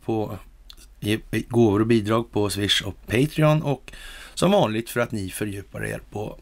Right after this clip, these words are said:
karlnorberg punkt se. Det är ju inte så svårt i det här läget att konstatera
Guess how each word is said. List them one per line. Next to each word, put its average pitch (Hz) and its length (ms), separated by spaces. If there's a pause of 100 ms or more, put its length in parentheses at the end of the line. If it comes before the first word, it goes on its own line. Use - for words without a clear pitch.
karlnorberg 107 640
punkt 104 300 (200)
se. - 340 (720)
Det 127 360 (140)
är 123 140
ju 131 140
inte 131 160
så 123 140
svårt 135 500
i 113 40
det 104 80
här 98 160
läget 95 360
att 90 80
konstatera 101 760